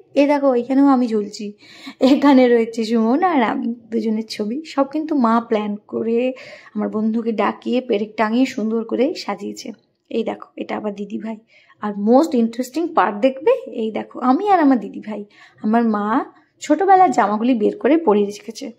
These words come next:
বললো, "এদের খুব ঠান্ডা লাগছে।" এগুলো আমাদের নাকি ষষ্ঠী পুজোর জামা, এই জন্যই ভিডিওটা করলাম। এটা সব থেকে ভালো লেগেছে। আসলে সারাদিন কেউ থাকে না, আমি আর আমার দিদিভাই বিয়ে হয়ে যাওয়ার পর একদম একা।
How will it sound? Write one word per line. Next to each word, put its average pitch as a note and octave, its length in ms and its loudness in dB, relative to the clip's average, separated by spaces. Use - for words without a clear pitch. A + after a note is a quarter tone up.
বললো, A3+ 240 0
"এদের A3 200 0
খুব F4+ 240 -8
ঠান্ডা A3 260 -6
লাগছে।" A3+ 540 -10
এগুলো C4+ 200 6
আমাদের D4 200 6
নাকি D4+ 240 0
ষষ্ঠী C#4+ 300 0
পুজোর B3+ 260 -2
জামা, A3 300 -4
এই C#4+ 160 2
জন্যই E4+ 280 2
ভিডিওটা A#3 360 4
করলাম। G#3 520 -2
এটা C#4 160 2
সব C#4+ 200 0
থেকে D#4+ 160 6
ভালো A#3 240 2
লেগেছে। G#3+ 380 -4
আসলে C4+ 260 0
সারাদিন C4 380 4
কেউ C#4+ 180 2
থাকে C4 280 -2
না, B3 320 -2
আমি C4 280 2
আর C#4 100 6
আমার C#4 140 6
দিদিভাই C#4 340 2
বিয়ে C4 200 -2
হয়ে C4+ 160 0
যাওয়ার C#4 200 0
পর D#4+ 160 -4
একদম - 360 -10
একা। - 240 -10